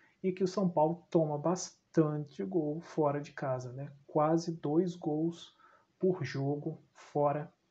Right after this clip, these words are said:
de casa. É, e isso aqui foi muito inflado, talvez, né, por aquela goleada que o São Paulo tomou do Flamengo. Então tem que ficar,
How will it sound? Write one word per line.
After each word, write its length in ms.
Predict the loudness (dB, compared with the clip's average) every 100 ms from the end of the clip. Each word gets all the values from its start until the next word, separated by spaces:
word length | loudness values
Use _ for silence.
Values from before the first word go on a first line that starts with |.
| _
de 120 | -4
casa. 420 | -2 -4 -6 -10 _ _ _ -20 -20 _ _ -4
É, 600 | 0 0 0 -2 -4 -2
e 180 | 0 0
isso 200 | 0 -4
aqui 260 | 2 2
foi 240 | 4 4 4
muito 320 | 4 2 2
inflado, 680 | 0 0 2 6 6 4
talvez, 600 | 0 -2 -2 2 2 2
né, 200 | -2 -2 -6 -20 _ _
por 120 | 0
aquela 300 | 0 4 4
goleada 540 | 6 6 6 6 4 2
que 60 |
o 40 | -2
São 180 | -4 0
Paulo 240 | 2 2
tomou 300 | 4 4 2
do 80 | 0
Flamengo. 520 | 0 2 0 -2 -6
Então 240 | -6 -6 -6
tem 140 | -6
que 60 | -10
ficar, 480 | -4 2 2 2